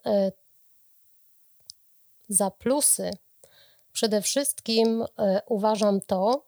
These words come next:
że byliny są odporne zarówno na choroby, jak i, e, na mróz. Na szkodniki w sumie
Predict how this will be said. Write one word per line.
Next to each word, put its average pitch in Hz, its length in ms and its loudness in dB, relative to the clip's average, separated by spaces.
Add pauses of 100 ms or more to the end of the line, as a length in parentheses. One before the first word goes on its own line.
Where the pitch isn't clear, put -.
że 185 200 -4
byliny 214 540 0
są 190 400 -2 (460)
odporne 233 760 -2 (880)
zarówno 214 760 2
na 226 220 2
choroby, 208 640 2 (560)
jak 202 220 4 (120)
i, 196 420 2 (120)
e, 185 320 -2
na 196 140 4
mróz. 196 440 -2 (1700)
Na 359 100 2
szkodniki 214 760 0 (160)
w - 40 -14
sumie 185 440 0